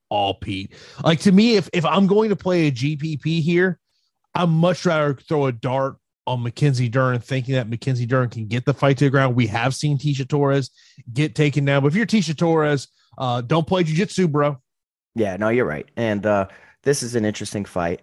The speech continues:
Speaker 2: And, uh, you know, Mackenzie Dern represents one of the, you know, best submission, uh, skills within the division in all women's M M A. Um, and even, like, you know, for all divisions, even across, you know, men's divisions, like, sh-, her submission skills are just exceptional.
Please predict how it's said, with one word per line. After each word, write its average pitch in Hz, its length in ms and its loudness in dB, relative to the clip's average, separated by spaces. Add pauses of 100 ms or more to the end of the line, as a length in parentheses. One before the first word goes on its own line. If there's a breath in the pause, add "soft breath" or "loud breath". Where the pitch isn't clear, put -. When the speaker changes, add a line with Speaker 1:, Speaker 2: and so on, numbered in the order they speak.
(320 soft breath)
Speaker 2:
And, 92 540 -2
uh, 87 280 -2
you 104 120 -6
know, 101 80 0
Mackenzie 101 340 -4
Dern 92 280 -2
represents 87 540 -6
one 92 140 -6
of 85 60 -6
the, 82 120 -6 (520)
you 90 100 -10
know, 76 160 -10
best 87 400 -6 (120)
submission, 85 840 -8 (320)
uh, 53 440 -12
skills 95 420 -2
within 95 260 -6
the 90 60 -4
division 98 500 -6 (240 soft breath)
in 101 160 0
all 101 360 0
women's 98 260 -2
M 104 120 -4
M 101 100 -4
A. 113 220 -4 (400 soft breath)
Um, 104 360 0
and 120 160 0
even, 151 220 -2
like, 90 260 -4
you 87 100 -6
know, 80 180 -4
for - 240 -4
all 117 220 2
divisions, 82 460 -8
even 107 160 -4
across, 92 560 -4
you - 100 -12
know, 78 200 -6 (100)
men's 95 400 -4
divisions, 78 460 -8
like, 73 120 -8
sh-, - 160 -14
her 104 200 -2
submission 104 440 -6
skills 90 300 -6
are 90 60 -16
just 87 280 -6
exceptional. - 560 -10